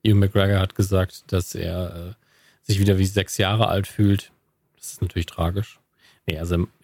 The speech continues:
im Sinne von, es macht ihm alles sehr viel Spaß. Ähm, und dann gibt's hier durchaus noch mal eine Theorie, dass es einen Star Wars Film geben könnte in der Zukunft.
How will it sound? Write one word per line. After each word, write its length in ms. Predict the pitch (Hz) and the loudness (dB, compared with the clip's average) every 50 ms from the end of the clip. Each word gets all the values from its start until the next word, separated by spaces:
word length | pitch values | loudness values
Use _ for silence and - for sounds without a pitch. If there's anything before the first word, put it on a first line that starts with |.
| _ | _
im 120 | - 110 101 | 0 0 2
Sinne 220 | 98 98 95 92 | 2 0 0 -2
von, 160 | - - 92 | -4 -4 -6
es 120 | 90 - - | -4 -4 -2
macht 180 | 98 92 - | -4 -2 -2
ihm 100 | 104 90 85 | -2 -4 -2
alles 180 | 85 85 - | -4 -6 -6
sehr 120 | - 87 85 | -6 -8 -8
viel 160 | - 87 - | -8 -12 -14
Spaß. 680 | - - - - 87 85 78 92 120 - - - - _ _ _ _ _ _ _ _ _ _ _ _ _ - | -14 -10 -6 -4 -4 -4 -2 -2 -4 -4 -6 -10 -16 _ _ _ _ _ _ _ _ _ _ _ _ _ -2
Ähm, 440 | 98 95 95 95 98 98 98 95 98 - _ _ | 0 2 2 4 4 2 2 0 -2 -4 _ _
und 280 | - 139 113 110 - - | 0 0 2 2 2 2
dann 240 | 110 123 131 123 | 2 2 2 4
gibt's 300 | 117 151 139 - - - | 4 2 0 0 -2 2
hier 120 | - 151 123 | 4 4 4
durchaus 1000 | 120 113 - 139 135 143 139 - - - 120 110 117 123 127 131 - - - - - | 4 2 2 4 6 6 6 4 2 0 0 2 4 4 4 2 2 0 -6 -4 2
noch 360 | - 135 123 123 127 123 - | 4 6 8 6 6 4 4
mal 220 | 147 135 127 120 117 | 4 4 4 4 4
eine 280 | 113 113 110 107 120 - - _ _ _ _ | 4 4 4 2 0 -4 -10 _ _ _ _
Theorie, 640 | - - - 117 107 101 104 110 104 107 113 131 - - _ _ _ _ _ _ _ _ _ _ _ _ _ | -2 2 4 4 4 4 4 4 4 4 4 2 0 -2 _ _ _ _ _ _ _ _ _ _ _ _ _
dass 180 | - 110 104 107 | 0 2 2 2
es 120 | 117 117 123 | 2 2 2
einen 180 | 120 123 120 | 2 2 2
Star 240 | 110 - - 113 117 | 2 2 2 2 2
Wars 160 | 120 117 - | 2 0 0
Film 320 | - - 131 120 120 131 - - _ - | 2 2 4 4 2 0 -2 -6 _ -2
geben 400 | 156 120 113 131 135 131 127 123 | 0 2 4 4 4 4 4 4
könnte 420 | - 143 147 160 - - 98 - - | 6 6 6 6 6 4 0 0 0
in 80 | 110 107 | 2 2
der 120 | 110 107 | 2 4
Zukunft. 520 | - 127 117 - 110 90 85 - - - | 2 0 0 2 2 0 0 -2 -8 -14